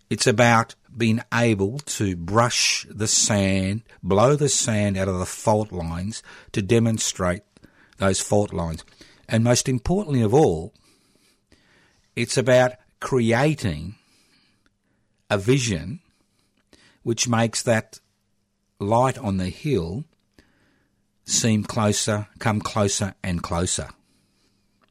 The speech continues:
And that's why I'm an anarchist. It's very simple. Because to me, anarchism, which is about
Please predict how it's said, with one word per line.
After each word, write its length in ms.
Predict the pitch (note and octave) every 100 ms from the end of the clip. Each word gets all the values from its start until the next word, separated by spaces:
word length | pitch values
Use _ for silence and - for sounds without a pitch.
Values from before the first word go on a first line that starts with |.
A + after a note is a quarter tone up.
| _ _ _ _ _ _
And 100 | A2
that's 160 | D#3+ -
why 160 | D3
I'm 120 | B2+ A2+
an 60 |
anarchist. 600 | G2 F2+ - - - - - _ _ _ -
It's 100 | -
very 180 | B2 C3
simple. 460 | - D3+ F2+ - _ _ _ _ _ _ _ _ _ _ _ _ _ _ -
Because 240 | B2+ A#2
to 100 | C#3
me, 460 | F3 G#3+ C3 A2 B2 _ _ _ -
anarchism, 640 | C3 C3+ - D#2 D#2 G2+ - _ _ -
which 200 | A#2 A#2
is 100 | A2
about 540 | G#2 G2+ G2 -